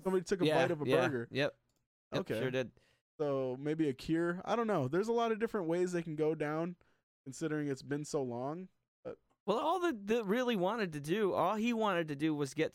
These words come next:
Speaker 2: to, I forget what his goal was, but their goal was to go to that,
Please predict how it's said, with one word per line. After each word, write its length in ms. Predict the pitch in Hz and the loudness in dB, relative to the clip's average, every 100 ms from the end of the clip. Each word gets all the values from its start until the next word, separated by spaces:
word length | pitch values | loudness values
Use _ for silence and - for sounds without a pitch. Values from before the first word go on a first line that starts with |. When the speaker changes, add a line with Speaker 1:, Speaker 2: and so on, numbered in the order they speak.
| - | -2
Speaker 2:
to, 460 | 160 135 143 127 - _ _ _ _ _ _ _ _ _ _ _ _ _ | 0 2 0 -4 -8 _ _ _ _ _ _ _ _ _ _ _ _ _
I 40 | 139 | -8
forget 300 | 170 196 220 | -2 0 2
what 120 | 214 | 2
his 220 | 175 196 | 2 0
goal 260 | 160 143 131 | 0 2 2
was, 180 | 135 120 | 0 0
but 160 | 123 | -2
their 160 | 170 240 | 0 0
goal 160 | 220 220 | 0 0
was 160 | 170 | 0
to 80 | 165 | 0
go 160 | 160 160 | 0 -2
to 140 | 151 | -2
that, 260 | 147 143 | 0 -2